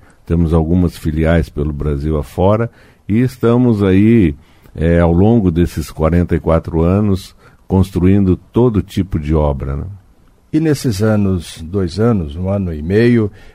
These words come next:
Speaker 2: com a pandemia, na visão do senhor, como um grande construtor, quais foram os impactos para a construção civil, que me parece não tem sentido muito, pelo menos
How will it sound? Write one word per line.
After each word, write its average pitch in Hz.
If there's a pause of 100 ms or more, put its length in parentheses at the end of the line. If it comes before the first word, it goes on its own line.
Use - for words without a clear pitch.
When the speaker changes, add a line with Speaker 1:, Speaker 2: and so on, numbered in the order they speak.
(140)
Speaker 2:
com 117
a 117
pandemia, 92 (320)
na 101
visão 101
do 98
senhor, 107
como 92
um 90
grande 107
construtor, 117 (260)
quais 117
foram 127
os 123
impactos 123
para 92
a 92
construção 95
civil, 123
que -
me 392
parece 214
não 392
tem 349
sentido 127
muito, 127
pelo 117
menos 202